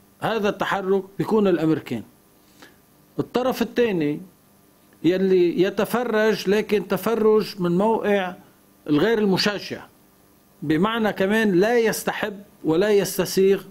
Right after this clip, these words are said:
نظراً إلى العلاقة المتوترة مع أوروبا، ونعني روسيا. في عقوبات أوروبية على روسيا وأكيد عقوبات أمريكانية، لكن الأمريكا-، الروس والأوروبيين منهم طيابات يعني. بس يجوا الأوروبيين وتحديدًا الفرنسيين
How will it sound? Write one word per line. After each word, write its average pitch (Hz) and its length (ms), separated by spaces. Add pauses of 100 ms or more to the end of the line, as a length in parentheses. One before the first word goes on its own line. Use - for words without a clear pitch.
نظراً 214 380
إلى 208 280
العلاقة 196 440
المتوترة 196 720
مع 160 160
أوروبا، 170 420
ونعني 185 480
روسيا. 175 440 (480)
في 175 100
عقوبات 233 500 (180)
أوروبية 196 480
على 151 220
روسيا 156 300
وأكيد 156 280
عقوبات 156 360
أمريكانية، 147 580
لكن 185 360 (720)
الأمريكا-، 190 640
الروس 196 680
والأوروبيين 190 640
منهم 185 280
طيابات 120 400 (120)
يعني. 104 200 (640)
بس 226 240
يجوا 220 220
الأوروبيين 190 580
وتحديدًا 190 540
الفرنسيين 160 880